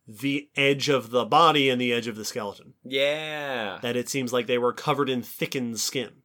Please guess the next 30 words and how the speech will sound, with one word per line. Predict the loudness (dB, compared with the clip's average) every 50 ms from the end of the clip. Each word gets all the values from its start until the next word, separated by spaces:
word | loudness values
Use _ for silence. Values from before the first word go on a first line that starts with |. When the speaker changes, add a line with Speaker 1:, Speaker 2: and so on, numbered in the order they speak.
| _ _ _ _ -4
Speaker 2:
I | -2
mean, | -2 -2 -2
it, | -4 -4 -4
it, | -4 -6 -6 -6 -8 -10
it | -8 -8 -6 -6
makes | -4 -4 -4 -4 -6 -6
sense. | -8 -4 -2 -2 -2 -2 -2 -4
That's | -6 -6 -4 -4
a | -4
very | -2 -2 -2 -2 -4
common | -8 -10 -8 -8 -6 -6 -8 -10 -8
thing | -6 -6 -4 -4 -6 -8 -10 -10 -12 _ _ _ _ _ _ _ -20 -20 -12 -4
for | 0 4 4 4 4
aquatic | 2 0 0 0 0 2 0 -2 -4
tetrapods | -8 -10 -10 -10 -12 -10 -6 -4 -4 -4 -4 -4 -6 -8 -8 -6
to | -6 -6 -4 -4 -6 -8 -12 -14 _ _ _ _ _ _ -6
evolve | -4 -2 0 2 2 2 2 2 2 0 -2 -6 -14 -18 -20 _ _ _ _ _ _ -14
because | -6 -2 -2 -2 -2 -6 -12 -16 _ -14
water's | -2 2 4 4 4 2 0 -4 -6
cold. | -10 -6 -2 0 0 0 0 -2 -4 -4 -6
Speaker 1:
It | -6 -6 -6 -6
sure | -6 -6 -6 -6
is | -6 -6
cold. | -4 -4 -4 -4 -6 -10 _ _ _ -4
Speaker 2:
And | -4 -2 -2 -2
if | -4 -4 -4 -6
you're | -6 -2
going | 0 0 0 0 -2 -2 0
down | 0 0 -2 -2 -6 -6
deep, | -4 -2 -2 -2 -2 -2 -6 -10